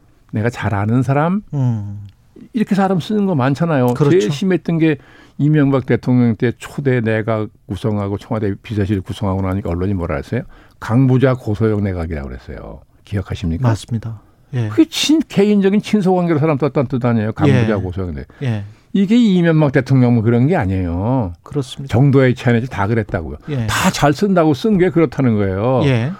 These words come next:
Speaker 1: 그러니까 윤석열 후보도, 어? 대통령에 대해서 사람을 쓸 때
Speaker 2: 음.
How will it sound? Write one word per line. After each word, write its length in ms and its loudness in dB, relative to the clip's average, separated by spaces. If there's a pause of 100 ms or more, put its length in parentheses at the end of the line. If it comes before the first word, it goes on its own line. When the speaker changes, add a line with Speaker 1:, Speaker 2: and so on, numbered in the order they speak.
(140)
Speaker 1:
그러니까 240 2
윤석열 560 0
후보도, 760 2 (840)
어? 100 0 (140)
대통령에 500 2
대해서 200 2
사람을 420 0
쓸 180 0
때 380 0
Speaker 2:
음. 360 -4